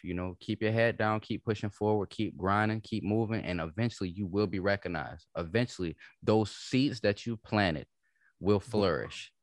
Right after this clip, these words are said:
Speaker 2: That's right.
Speaker 1: You
Speaker 2: And
Speaker 1: know?
Speaker 2: do this shit in silence.
Speaker 1: Yep.
Speaker 2: Do
Speaker 1: You
Speaker 2: it in
Speaker 1: don't gotta,
Speaker 2: silence.
Speaker 1: you know, you, you, you, you don't have to announce your moves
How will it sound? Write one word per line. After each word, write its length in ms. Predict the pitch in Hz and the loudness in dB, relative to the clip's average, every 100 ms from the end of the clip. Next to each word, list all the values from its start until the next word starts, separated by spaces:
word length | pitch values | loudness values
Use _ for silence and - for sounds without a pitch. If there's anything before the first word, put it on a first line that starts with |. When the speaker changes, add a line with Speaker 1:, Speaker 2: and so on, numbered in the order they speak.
| _ | _
Speaker 2:
That's 220 | 110 - | -16 -10
right. 160 | 95 95 _ _ _ _ - | -10 -10 _ _ _ _ -2
Speaker 1:
You 60 | 135 | 4
Speaker 2:
And 100 | 135 | 4
Speaker 1:
know? 100 | - | 8
Speaker 2:
do 140 | 131 | 6
this 100 | 127 | 6
shit 140 | - 131 | 2 -2
in 80 | |
silence. 600 | 123 110 92 78 110 - - _ _ _ _ - | 0 -2 -2 -6 -10 -16 -16 _ _ _ _ -2
Speaker 1:
Yep. 300 | 113 139 - _ _ _ _ - _ _ | 4 4 2 _ _ _ _ -20 _ _
Speaker 2:
Do 80 | 98 | -2
Speaker 1:
You 40 | 120 | 0
Speaker 2:
it 40 | |
in 20 | |
Speaker 1:
don't 60 | 139 | 4
gotta, 280 | 156 139 127 | 6 6 2
Speaker 2:
silence. 140 | - | -4
Speaker 1:
you 100 | 139 | -2
know, 160 | 139 131 | -2 -4
you, 60 | 131 123 135 | -4 -2 -2
you, 240 | 143 151 | -2 -4
you, 200 | 127 139 - | -4 -6 -2
you 180 | 151 | 2
don't 140 | 160 120 | 2 4
have 220 | 147 143 | 2 2
to 100 | - | 4
announce 460 | 113 107 123 107 - | 4 4 2 0 0
your 120 | 110 | 0
moves 560 | 101 123 123 78 - | 4 2 2 -2 -10